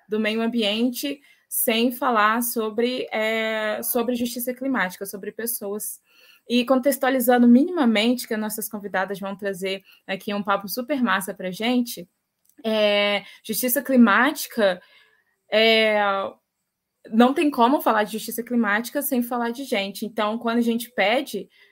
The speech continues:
justiça climática, são pras pessoas que são menos responsáveis pelas emissões do efe-, dos gases do efeito estufa e são as pessoas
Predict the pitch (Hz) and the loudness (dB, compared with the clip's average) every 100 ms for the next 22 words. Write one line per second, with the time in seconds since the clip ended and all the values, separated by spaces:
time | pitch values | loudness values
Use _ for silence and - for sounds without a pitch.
0 | - 208 - 240 247 247 226 202 208 285 | -10 -8 -6 -4 -2 2 2 4 2 2
1 | 285 - 202 185 _ _ - - 226 262 | -4 -2 -2 -2 _ _ -8 -2 0 2
2 | 262 269 262 - 220 240 294 320 - - | 2 0 -2 -2 -2 0 0 0 -4 -6
3 | - _ _ _ _ _ - 269 269 269 | -12 _ _ _ _ _ -6 -2 0 0
4 | 254 269 262 247 277 381 330 339 302 285 | 0 0 2 2 2 -2 -4 -4 -2 -2
5 | - 208 220 254 302 320 - - 226 226 | 0 0 0 0 -2 -2 -8 -8 -2 0
6 | 226 226 220 - 226 262 269 269 254 208 | 0 -2 -4 -4 -2 0 -2 -4 -8 -12
7 | 202 190 202 240 254 233 220 220 214 202 | -12 -4 0 0 0 -6 -6 -6 -8 -8
8 | - 214 220 240 320 311 - _ _ - | -6 -2 0 -2 -6 -8 -10 _ _ -6
9 | 247 302 277 262 262 247 - 226 262 262 | -4 -2 0 0 -2 -2 0 2 4 2
10 | 254 | -2